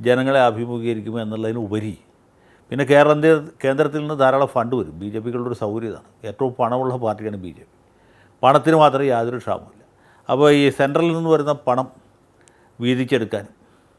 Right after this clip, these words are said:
വേണ്ടി മാത്രമുള്ളൊരു സംവിധാനമായിട്ട് ഈ ബി ജെ പി അധപ്പതിച്ചിരിക്കുകയാണ്. അവർ യാതൊരു പ്രവർത്തനവും ചെയ്തില്ല, ഒരു പ്രതിഷേധവും നടത്തുന്നില്ല. ഇപ്പോൾ ഈ ജനങ്ങളെ ബാധിക്കുന്ന വിഷയങ്ങളൊക്കെ അവർ കാണുന്നുണ്ടല്ലോ, പക്ഷേ അവരുടെ ഭാഗത്ത് നിന്ന് യാതൊരു തരത്തിലുള്ള ഇടപെടലും ഉണ്ടാകുന്നില്ല. ഒരു കാര്യം, കോൺഗ്രസ്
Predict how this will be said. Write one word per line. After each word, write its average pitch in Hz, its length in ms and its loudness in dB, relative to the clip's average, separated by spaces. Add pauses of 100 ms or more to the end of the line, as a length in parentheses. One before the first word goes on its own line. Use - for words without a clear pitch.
(880)
വേണ്ടി 147 260 0
മാത്രമുള്ളൊരു 147 560 2
സംവിധാനമായിട്ട് 131 540 0 (420)
ഈ - 20 -6 (240)
ബി 107 180 -6
ജെ 127 80 2 (120)
പി 127 80 -6 (100)
അധപ്പതിച്ചിരിക്കുകയാണ്. 110 760 -4
അവർ 120 80 -4 (100)
യാതൊരു 151 340 6
പ്രവർത്തനവും 151 460 0
ചെയ്തില്ല, 131 360 -2
ഒരു 143 160 -4
പ്രതിഷേധവും 131 580 -4
നടത്തുന്നില്ല. 104 400 -8
ഇപ്പോൾ 113 120 -12
ഈ 113 80 -6
ജനങ്ങളെ 120 320 -2
ബാധിക്കുന്ന 131 380 0
വിഷയങ്ങളൊക്കെ 135 420 -4
അവർ 139 160 0
കാണുന്നുണ്ടല്ലോ, 135 480 -2 (680)
പക്ഷേ 143 220 2
അവരുടെ 180 300 8
ഭാഗത്ത് 160 200 10
നിന്ന് 160 80 0 (100)
യാതൊരു 143 360 4
തരത്തിലുള്ള 123 440 -2
ഇടപെടലും 110 380 -6 (140)
ഉണ്ടാകുന്നില്ല. 95 400 -8 (220)
ഒരു 110 120 -4
കാര്യം, - 240 -10 (920)
കോൺഗ്രസ് 160 380 6